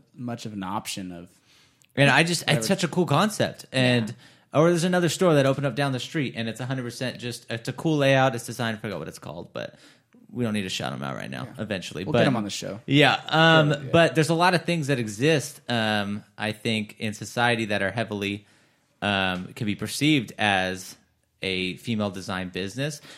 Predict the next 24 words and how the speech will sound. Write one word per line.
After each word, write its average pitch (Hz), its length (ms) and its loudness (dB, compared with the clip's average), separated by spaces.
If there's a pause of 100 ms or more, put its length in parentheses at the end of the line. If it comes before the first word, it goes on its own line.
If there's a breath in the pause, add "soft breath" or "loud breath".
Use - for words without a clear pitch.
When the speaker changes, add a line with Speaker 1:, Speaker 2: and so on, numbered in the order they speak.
(280 loud breath)
Speaker 2:
In 131 160 2
regards 156 460 4
to 120 100 -10
P 156 240 0
R 107 360 2
and 104 400 -2 (180)
designing 107 840 -4
your 104 120 -6
bottles, 110 560 -2 (360 soft breath)
do 113 80 -4
you 127 160 0
guys 143 260 4
consider 110 640 -2 (1080)
how 113 240 -2
people 117 400 -4
perceive 104 800 -4 (720)
your 98 460 0
bottles 107 680 2
in 101 100 -10
regards 95 360 -6
to 104 80 -8
gender 95 480 -4
or 90 100 -6
no? 76 280 -6